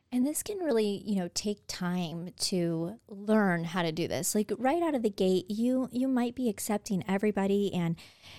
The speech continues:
you're gonna learn who you wanna work with. This is where your ideal client work really starts to come in, is once you start getting those new clients. And I know that <laughs> I have plenty of stories in real estate of where I took on people that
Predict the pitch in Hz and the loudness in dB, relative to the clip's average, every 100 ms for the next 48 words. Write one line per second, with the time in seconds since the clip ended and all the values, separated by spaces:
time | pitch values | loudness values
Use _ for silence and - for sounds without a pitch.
0 | - - _ - 220 285 302 240 233 226 | -20 -20 _ -6 0 2 2 4 4 4
1 | 202 196 233 254 254 226 208 180 175 170 | 2 2 4 4 4 2 2 2 2 2
2 | 165 - 143 - 214 233 233 226 233 220 | 0 0 -2 2 2 2 2 4 4 4
3 | - 196 208 202 190 190 190 185 175 - | 2 2 2 4 2 2 0 2 0 0
4 | 170 165 196 208 226 226 226 - 208 196 | -2 0 -2 0 2 2 2 0 -2 -2
5 | - 180 - 180 175 160 160 160 196 185 | -2 -4 -2 -2 0 0 -2 -2 -2 -2
6 | 185 196 175 185 190 175 - 160 - 175 | -2 0 0 0 -2 -2 -2 -2 -2 -4
7 | 170 185 208 233 - 240 247 - 240 247 | -2 0 0 0 0 0 0 -2 0 2
8 | 269 277 226 202 - - - - 214 240 | 0 -2 -2 -2 -2 -14 -16 -2 4 8
9 | 240 220 214 170 170 - - 262 240 254 | 8 6 4 0 -2 2 2 6 6 4
10 | - 277 262 254 - 294 - - - - | 2 2 2 2 0 -2 -8 -10 -10 -12
11 | - - 285 254 269 320 - 196 185 190 | -16 0 4 4 2 0 2 2 2 0
12 | 208 214 190 - 185 180 - 196 196 180 | -2 0 -2 -2 0 -2 -2 -2 0 0
13 | - 214 220 240 214 196 190 180 196 - | 2 0 0 0 0 2 0 -2 -4 -2
14 | 180 170 170 196 185 | 0 2 2 4 2